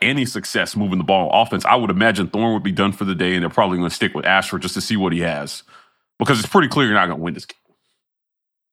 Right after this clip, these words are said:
Yet they pulled it to within two scores, ten points. And then you self-sabotage. <laughs>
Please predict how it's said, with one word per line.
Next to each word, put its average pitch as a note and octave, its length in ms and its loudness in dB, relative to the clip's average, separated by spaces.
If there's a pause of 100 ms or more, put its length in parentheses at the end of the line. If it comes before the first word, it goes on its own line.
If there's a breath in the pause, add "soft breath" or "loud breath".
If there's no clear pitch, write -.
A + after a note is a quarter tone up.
(960 loud breath)
Yet A#3 260 4
they F3+ 140 0
pulled F#4+ 420 0
it - 140 -2
to - 100 0
within F#3+ 540 4
two D#4 240 2
scores, B2+ 500 -2
ten E4 320 2
points. - 600 2 (1200)
And B3+ 100 2
then G#4 140 0
you F#4 100 2
self-sabotage. G#4 1120 2
<laughs> B2 240 -2